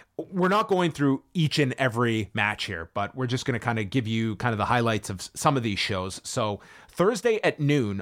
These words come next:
Evolve one twenty-five is presenting a card, and this is interesting because, of course, they have the relationship with N X T, so they were able to get Kyle O'Reilly,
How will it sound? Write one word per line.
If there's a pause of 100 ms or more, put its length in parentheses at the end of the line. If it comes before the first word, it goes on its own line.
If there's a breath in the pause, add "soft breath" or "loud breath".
Evolve (100)
one
twenty-five
is
presenting
a
card,
and
this
is
interesting
because,
of
course,
they
have (160 loud breath)
the
relationship
with
N
X
T,
so
they
were
able
to
get
Kyle
O'Reilly,